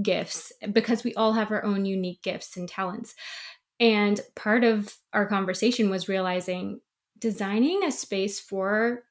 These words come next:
an esthetician or a provider is such a niche thing because we know what amount of room we need for supplies and our products, and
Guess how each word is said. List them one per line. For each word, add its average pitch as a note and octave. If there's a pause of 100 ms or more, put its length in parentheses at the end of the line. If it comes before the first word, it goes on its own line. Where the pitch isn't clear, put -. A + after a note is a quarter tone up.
an A3
esthetician G#3
or G3
a G3+
provider A3
is G3+
such A3+
a E4
niche G#3+
thing G#3
because G#3 (360)
we C#4
know G#3+ (680)
what G#3 (240)
amount G3+
of F3+
room F#3
we G3
need F#3
for F#3
supplies A3+
and F#3+
our F#3+
products, A#3
and G3